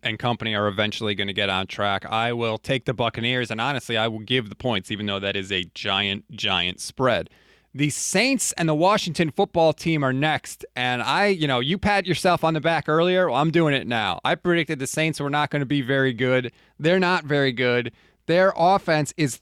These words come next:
thirty-first ranked in passing, R J. They're averaging just a hundred and forty-four yards per game through the air. And, you know, all these people that said Jameis Winston was gonna unlock the deep passing game for the, for the Saints, like,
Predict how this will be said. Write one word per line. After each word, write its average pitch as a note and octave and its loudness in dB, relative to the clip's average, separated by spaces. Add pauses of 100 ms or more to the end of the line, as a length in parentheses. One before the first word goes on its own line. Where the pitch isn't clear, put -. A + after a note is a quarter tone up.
thirty-first F#3 2
ranked E3 0
in D3+ -4
passing, E3 -2
R C3+ 0
J. C3+ -2
They're F#3+ 2
averaging F3+ 0
just D3+ -2
a C3+ 2
hundred A#3+ -2
and D#3+ -4
forty-four G#3 2
yards F3+ 4
per E3+ -2
game F3+ 2
through F3+ 2
the D#3 0
air. F#3+ 4 (320)
And, G#3+ -4
you A#3 -2
know, G#3 4
all B3 4
these D4 2
people B3+ 2
that G#3 2
said G#3 2
Jameis G#3+ 0
Winston G#3 -2
was E3 -2
gonna F#3 2
unlock F3+ 2
the G3 -2
deep G#3 -4
passing F#3+ 0
game D3+ 0
for D3 -6
the, D3+ -4 (140)
for E3+ 2
the D3+ 2
Saints, G3+ 0
like, B2+ -4